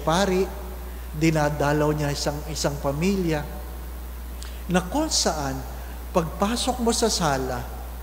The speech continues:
mayroong imahin, imahin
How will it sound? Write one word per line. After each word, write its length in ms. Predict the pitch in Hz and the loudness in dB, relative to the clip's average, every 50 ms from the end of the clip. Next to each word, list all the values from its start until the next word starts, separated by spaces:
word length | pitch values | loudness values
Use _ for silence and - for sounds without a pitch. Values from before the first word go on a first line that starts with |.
| - - - - - - | -10 -12 -12 -12 -10 -6
mayroong 480 | 165 165 160 170 175 175 175 180 185 180 190 | -2 2 4 6 6 6 4 4 2 0 0
imahin, 880 | 180 165 156 147 139 135 131 147 170 190 196 202 202 196 196 185 175 147 127 - - - - - - - - - - - 185 | 0 2 2 0 0 0 0 0 2 4 6 6 6 6 6 6 4 4 0 -4 -8 -8 -8 -10 -10 -10 -10 -8 -4 2 4
imahin 880 | 180 170 160 156 143 139 139 147 160 165 165 165 160 156 147 135 117 | 4 4 4 2 2 2 0 2 2 4 4 2 2 0 0 -2 -4